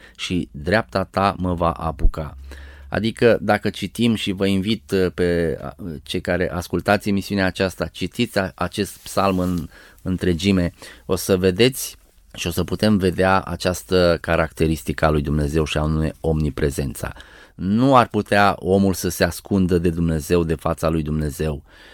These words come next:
Uh, noi putem să ne ascundem unii de alții, uh, putem face lucrul acesta, dar de Dumnezeu, uh, sub nicio formă, niciodată. A încercat chiar, uh, în Sfânta Scriptură un om al lui Dumnezeu să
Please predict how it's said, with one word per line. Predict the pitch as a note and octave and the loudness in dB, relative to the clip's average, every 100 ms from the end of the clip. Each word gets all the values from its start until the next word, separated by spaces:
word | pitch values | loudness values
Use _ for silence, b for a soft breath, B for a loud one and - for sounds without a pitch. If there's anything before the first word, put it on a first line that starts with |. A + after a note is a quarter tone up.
| B - | B -6
Uh, | D#2 D#2+ | -2 0
noi | F2 G2+ | 4 2
putem | F#2+ G2+ A#2 | 2 4 4
să | A2 | 4
ne | A2 G#2 | 4 4
ascundem | G2 - A#2+ G2 F2 E2+ | 2 2 4 6 4 4
unii | F2 F2+ D2+ | 2 2 2
de | D#2 | 4
alții, | F#2 F#2 - F#2 F2 b b b b | 4 2 0 -2 -2 b b b b
uh, | - E2+ E2 | -2 2 2
putem | D#2+ F2+ A2 | 0 2 4
face | G#2 F#2 - | 6 6 4
lucrul | F2 F2 E2+ | 0 2 0
acesta, | D#2 F#2 F2+ F2 F2 D#2 | 2 -2 0 0 0 -2
dar | - E2 F2+ | -6 0 2
de | F2 | 2
Dumnezeu, | E2 E2+ E2+ E2 | 2 4 4 2
uh, | E2+ - _ - D#2+ | 0 -2 _ -4 -4
sub | - E2 | 0 0
nicio | E2 E2+ | 2 0
formă, | D#2+ E2 D2 D2 | 0 -2 -2 -2
niciodată. | D2+ - D#2+ D#2+ D2 - - B B B B B | -4 -2 0 0 -2 -8 -10 B B B B B
A | - | 0
încercat | G#2+ B2 A#2 D3 C#3 - | 2 2 4 4 4 0
chiar, | - A2 G2+ | 2 4 4
uh, | F#2+ F#2+ F#2+ F#2 E2+ | 4 4 6 4 2
în | F#2 F2+ | 0 0
Sfânta | - A2+ G#2 | 0 2 2
Scriptură | G2 - G2 - G#2+ G2+ | 2 0 -6 2 4 6
un | F#2 F#2 G#2+ | 6 4 4
om | G#2+ | 4
al | G2+ | 4
lui | G2 | 2
Dumnezeu | F#2+ G2 F#2 G2+ G2+ | 0 0 2 2 2
să | - G2 | 2 0